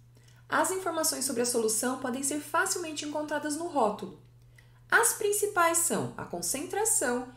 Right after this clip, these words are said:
representada por porcentagem em massa, e a densidade ou gravidade dessa solução. Nós vamos usar neste exemplo uma solução que tem trinta e sete vírgula cinco por cento de H C L e preparar a partir dela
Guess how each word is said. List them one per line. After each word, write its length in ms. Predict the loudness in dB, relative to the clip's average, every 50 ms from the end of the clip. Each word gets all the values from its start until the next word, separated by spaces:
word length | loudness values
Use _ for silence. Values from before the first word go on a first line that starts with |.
| -20 -10 -6
representada 680 | -4 -4 -2 0 0 0 0 0 -2 -2 -2 -2 0
por 200 | 2 2 2 4
porcentagem 720 | 4 2 2 2 0 0 0 2 2 2 2 0 0 -2
em 60 | -4
massa, 640 | -2 0 0 0 0 0 2 2 2 2 0 -4 -8 -12 -18 -20 -20 -20 -12 -2
e 60 | 2 2
a 120 | 4 4
densidade 800 | 2 0 0 2 2 2 2 2 2 4 4 4 4 4 4 4
ou 80 | 6
gravidade 720 | 6 4 2 2 0 -2 -2 0 2 2 4 2 0 -2
dessa 360 | -2 0 2 2 2 2 0
solução. 520 | -2 -4 -4 -4 -2 -2 0 2 0 0 -2 -4 -12 -20 -20 -20 -20 -20 -20 -20 -20 -20 -20 -14 -4 0
Nós 160 | 2 2 4
vamos 300 | 4 6 6 6 6 4
usar 200 | 4 2 2 2
neste 480 | 2 0 2 2 2 2 2 0 -2
exemplo 680 | 0 0 0 0 0 0 0 -2 -4 -4 -6 -6 -8 -8 -12 -20 -14 -4
uma 140 | 0 0 2
solução 500 | 2 2 0 0 0 0 0 0 -2 -2
que 80 | -4
tem 340 | -4 -2 -2 -2 -2 -2 -6
trinta 380 | -6 -4 -2 -2 -2 0 4 4
e 100 | 6 6
sete 380 | 4 2 0 0 -2 -2 -4 -6
vírgula 360 | -6 -6 -4 -2 0 0 2
cinco 300 | 2 2 2 0 -2 -6
por 180 | -6 -6 -4 -2
cento 340 | 0 0 0 -2 -4 -6
de 60 | -6 -6
H 200 | -4 -2 -2 -2
C 140 | -2 -2 -2
L 420 | -2 -2 -2 -2 -2 -4 -6 -10 -16 -20 -20 -20 -20 -20 -4 -2
e 80 | 0 2
preparar 480 | 4 2 2 2 2 0 2 2 2
a 60 | 2 2
partir 380 | 2 2 0 0 -2 -4 -4 -2
dela 540 | 0 0 2 2 2 2 0 -2 -4 -10